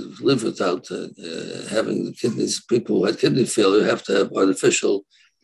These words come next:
cleaning out of the blood. And, uh, but he said it goes much further than that. I didn't get to know what it is, but he, specializing in it, he made a big study of kidneys, and he said,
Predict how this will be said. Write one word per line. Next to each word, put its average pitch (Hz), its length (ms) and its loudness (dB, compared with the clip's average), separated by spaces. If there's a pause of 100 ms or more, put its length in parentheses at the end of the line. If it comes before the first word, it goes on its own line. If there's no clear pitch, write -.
(140)
cleaning 123 320 2
out 101 140 2
of 98 80 -2
the 92 100 0
blood. 98 340 0 (640)
And, 104 320 -6
uh, 95 340 2
but 110 260 0
he 120 140 0
said 110 260 0
it 113 60 -2
goes 113 180 2
much 120 240 0
further 156 340 0
than 104 80 -4
that. 95 200 0
I 107 100 -2
didn't 117 520 -10
get - 180 0
to 113 100 -8
know 117 260 2
what 101 200 2
it 95 140 2
is, 120 240 2
but 98 200 -8
he, 98 220 -6 (400)
specializing 110 720 -2
in 104 100 -4
it, 107 120 -8
he 120 240 -10
made 110 160 -2
a 107 60 -6
big 123 240 -8
study 123 340 0
of 95 100 -4
kidneys, 98 400 -4
and 95 100 -2
he 90 60 0
said, - 300 -4